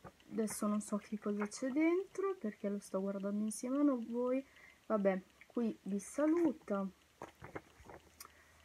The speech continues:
Eh, se questo programma ti piace,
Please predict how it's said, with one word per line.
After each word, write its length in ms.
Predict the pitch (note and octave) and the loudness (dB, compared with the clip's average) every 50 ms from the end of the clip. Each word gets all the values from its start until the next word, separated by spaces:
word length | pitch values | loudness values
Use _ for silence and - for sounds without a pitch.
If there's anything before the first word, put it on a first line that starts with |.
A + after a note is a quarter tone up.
| - - - - - - - _ _ _ - - _ _ _ _ _ _ _ _ _ _ - - | -20 -20 -20 -20 -20 -20 -20 _ _ _ -20 -20 _ _ _ _ _ _ _ _ _ _ -2 2
Eh, 480 | A3+ A3 A3 A3 G#3+ G#3+ G#3+ G#3+ G#3+ G#3 | 2 4 4 4 6 6 6 4 4 2
se 140 | - - A#3 | 0 0 -2
questo 220 | A#3 A#3+ A3+ A#3+ | -2 -2 -2 -2
programma 340 | A#3 A#3+ A#3 A#3 A#3+ A#3 A3+ | -2 0 2 2 2 2 0
ti 140 | - - C#4 | 0 -2 0
piace, 960 | - - D#4 D#4 D4 D4 C#4+ C4+ C4 - - - - C#4 C#4+ C#4+ C#4+ C#4+ | 4 6 6 6 6 4 2 2 0 -4 -10 -6 0 2 4 4 4 4